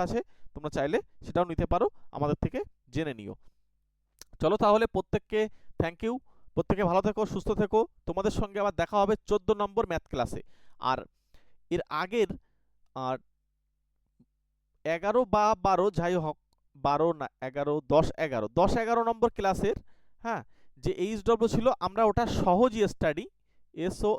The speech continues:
এইচ ও জেড ই স্টাডি, এস টি ইউ ডি ওয়াই, এই সহজ স্টাডি YouTube চ্যানেলে কিন্তু এইচডব্লিউটা করে দিয়েছি আজকে,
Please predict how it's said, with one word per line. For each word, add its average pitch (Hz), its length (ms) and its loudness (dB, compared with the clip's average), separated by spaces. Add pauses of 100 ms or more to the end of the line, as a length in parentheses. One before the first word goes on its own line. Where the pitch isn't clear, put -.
(180)
এইচ 202 200 -6 (100)
ও - 20 4 (180)
জেড 160 200 -2 (580)
ই - 20 -10 (440)
স্টাডি, 131 340 -4 (160)
এস 170 100 -6 (140)
টি 190 100 -12 (160)
ইউ 180 100 -2 (100)
ডি 127 160 -4
ওয়াই, 92 160 -4 (800)
এই 143 60 -6 (120)
সহজ 196 260 4 (160)
স্টাডি 226 340 -4
YouTube 208 300 -4
চ্যানেলে 196 300 -4
কিন্তু 208 240 -6
এইচডব্লিউটা 196 500 -2
করে 170 180 2
দিয়েছি 127 220 -4 (100)
আজকে, - 220 -12